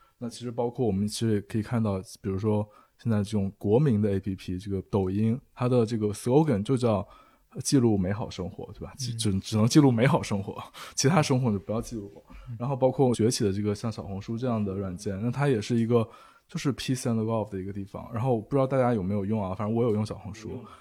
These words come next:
Speaker 2: 嗯。
Speaker 1: 那在上面的话，你就会看到大家的这个吵架都是针对你对，对个产品大家的看法、使用体验不一样这种，这种分歧，甚至我觉得不涉及什么太多根本性的观念的分歧，而是基于一种在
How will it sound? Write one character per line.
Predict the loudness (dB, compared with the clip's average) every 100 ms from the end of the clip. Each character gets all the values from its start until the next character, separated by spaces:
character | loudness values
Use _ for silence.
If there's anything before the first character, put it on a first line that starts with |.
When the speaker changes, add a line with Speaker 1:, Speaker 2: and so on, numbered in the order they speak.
| -14 -10
Speaker 2:
嗯。 | 0
Speaker 1:
那 | 4
在 | 4
上 | 6 4
面 | 4
的 | 2
话， | 2 0
你 |
就 | 0
会 | -4
看 | 0 2
到 | 2 2
大 | 0
家 | 2 4
的 | 2
这 | 0 -2
个 | -2
吵 | -2 -4
架 | 0 2 2 0
都 | 0
是 | 4 4 2 -4 -2
针 | 2 4
对 | 6 6 4 -2 -8
你 | -2 0
对， | 4 2 2 -2 0
对 | 2
个 | 2
产 | 2 0
品 | 2 2 2
大 | 4
家 | 4
的 |
看 | 2 0 0
法、 | 0 -2
使 | -4 -2
用 | -2
体 | -2 -4
验 | -2 -2
不 | 0
一 | 0 4
样 | 6 6
这 | 2
种， | -2 -4 -8 _
这 | -12 -8 -2
种 | 0 0
分 | -2 -4 -4
歧， | -6 -10 -12 -14 _
甚 | -2 2
至 |
我 | 4 4
觉 |
得 | 2
不 | 2
涉 | 4 4
及 | 4
什 | -2
么 |
太 | -2 0
多 | 0 0 -6 _ 2
根 | 4
本 | 4
性 | 0 -2
的 | 0
观 | 0
念 | 2 2
的 | 0
分 | -6 -10
歧， | -12 -10
而 | -2 -2
是 | 0 0 0 -2 _ _ _ _
基 | -2 2
于 | 2 2
一 |
种 | 2 -2 -4 -10 _ _ _ _
在 | -2 0